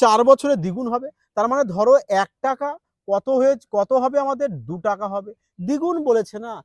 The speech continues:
<coughs> সরি, তার মানে এক টাকা দ্বিগুণ হবে,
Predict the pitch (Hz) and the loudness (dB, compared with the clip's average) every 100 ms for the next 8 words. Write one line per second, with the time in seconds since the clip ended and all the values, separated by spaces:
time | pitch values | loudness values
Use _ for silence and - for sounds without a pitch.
0 | _ - - - - - - - - _ | _ -12 -2 -2 -2 -10 -12 -14 -16 _
1 | _ _ _ _ _ _ _ _ _ 147 | _ _ _ _ _ _ _ _ _ -8
2 | 139 - _ _ _ 214 277 - 190 190 | -8 -12 _ _ _ -2 -2 0 0 0
3 | _ 277 269 285 185 170 180 262 262 262 | _ -4 0 -2 -2 -4 -4 -2 0 -2
4 | 269 | -4